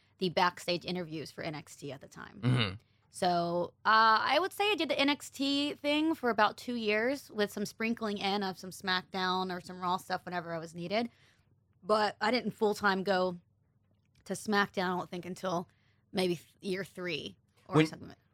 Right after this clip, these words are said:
Speaker 2: When you're doing ring announcing
Speaker 1: <clears throat>
Speaker 2: and it's your sort of, uh, entree into W W E, are you like, "Oh, I could get comfortable with this"? Or in the very beginning,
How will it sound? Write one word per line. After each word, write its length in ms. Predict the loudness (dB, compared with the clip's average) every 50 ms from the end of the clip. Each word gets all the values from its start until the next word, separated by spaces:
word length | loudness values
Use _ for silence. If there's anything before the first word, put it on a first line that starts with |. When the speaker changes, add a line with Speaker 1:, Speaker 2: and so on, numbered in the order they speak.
| _ 0
Speaker 2:
When 100 | 4 4
you're 100 | 4 6
doing 240 | 6 4 4 6 8
ring 160 | 8 8 8
announcing 560 | 8 6 4 2 -2 -8 -6 -2 -2 -2 0 -2 -6 -8
Speaker 1:
<clears throat> 160 | -8 _ _
Speaker 2:
and 140 | 4 4 6 4
it's 140 | 4 4
your 160 | 4 4 4 2
sort 300 | 2 2 2 2 4 2
of, 180 | 0 -2 -2
uh, 300 | -2 -2 -2 -2 -4 -6 -8 -10 _ _ _ _ _ _ _ _ _ _ _ _ _ _ _ 2
entree 800 | 6 8 8 8 6 4 0 0 2 4 4 4 2 0 -2 -4
into 220 | -4 -4 -6 -2 0
W 260 | 0 0 2 2 2
W 300 | 2 2 2 0 -2 -2
E, 160 | -4 -4 -6
are 120 | -6 -6
you 200 | -4 -2 -2 0
like, 340 | 2 2 4 4 2 0 -2 _ _ _ _ _ _ _ _ _ _ _ _ _
"Oh, 160 | 4 6 6 6
I 100 | 6 4
could 140 | 2 0
get 160 | -2 -2 -2 -2
comfortable 460 | 0 0 0 2 0 -2 0 0 0
with 140 | 0 -2 -2
this"? 340 | -2 -2 -2 -4 -6 -8 0
Or 120 | 4 6 6
in 80 | 6
the 80 | 4 2
very 320 | 4 6 8 8 8 6
beginning, 600 | 4 0 -4 -4 -2 -2 0 0 -2 -2 -4 -6